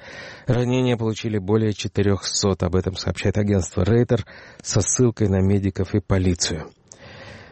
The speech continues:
Сегодняшние нападения самые кровопролитные со времени окончания гражданской войны десять лет назад.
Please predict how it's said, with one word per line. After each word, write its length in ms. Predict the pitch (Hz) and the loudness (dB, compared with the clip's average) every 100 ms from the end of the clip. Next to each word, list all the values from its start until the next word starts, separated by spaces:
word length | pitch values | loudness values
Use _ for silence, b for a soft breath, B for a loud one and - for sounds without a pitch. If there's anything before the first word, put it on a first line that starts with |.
| B | B
Сегодняшние 560 | - 139 151 143 156 143 | -2 0 0 0 2 2
нападения 440 | 143 135 147 147 | 4 4 6 4
самые 380 | 131 147 147 139 | 4 4 6 4
кровопролитные 880 | 123 123 123 - 117 131 139 135 120 | 4 4 4 2 2 2 2 2 2
со 220 | - 117 | 2 2
времени 400 | 107 135 135 127 | 4 4 6 4
окончания 520 | 123 117 101 131 120 | 4 2 4 4 4
гражданской 600 | 113 107 110 120 - 113 | 4 2 2 2 2 2
войны 300 | 104 107 110 | 4 4 4
десять 340 | 101 90 92 98 | 2 0 0 0
лет 180 | 90 | 0
назад. 300 | 90 82 82 | 0 2 0